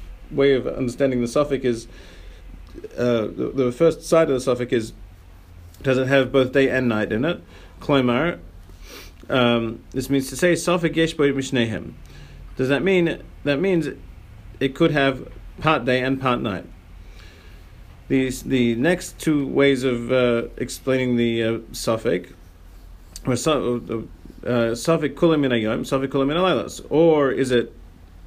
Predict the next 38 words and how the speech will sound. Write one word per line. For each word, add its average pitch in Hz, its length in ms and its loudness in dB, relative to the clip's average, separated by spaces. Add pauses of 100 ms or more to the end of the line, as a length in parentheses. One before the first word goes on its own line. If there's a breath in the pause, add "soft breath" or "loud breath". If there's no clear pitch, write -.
(140)
fully 151 300 2
day, 117 260 2
or 131 220 2
is 135 80 0
it - 100 -8
fully 139 220 2
night? 117 260 0 (800 loud breath)
Hari 139 220 4
gimel 175 240 4
sveka, 185 340 2
so 165 140 -2
we 160 100 0
have 156 340 2
three 165 300 2
different 151 500 0
possibilities 143 640 2
to 139 220 0
resolve 139 400 4
this 120 260 -2 (240)
doubt. 143 320 2 (400 loud breath)
Lefichach 185 380 0
matilin 156 640 0
alav 143 400 0
chomer 165 300 0
shnei 143 260 -2
hayomim. 117 320 0
That's 151 240 -2
why 180 200 2
we, 143 340 0
uh, 135 220 0 (680 loud breath)
have 143 200 -2
to 143 100 0
give 135 240 0
this 147 160 0
time 185 260 0
period 147 560 2
the, 131 320 0
uh, 123 300 2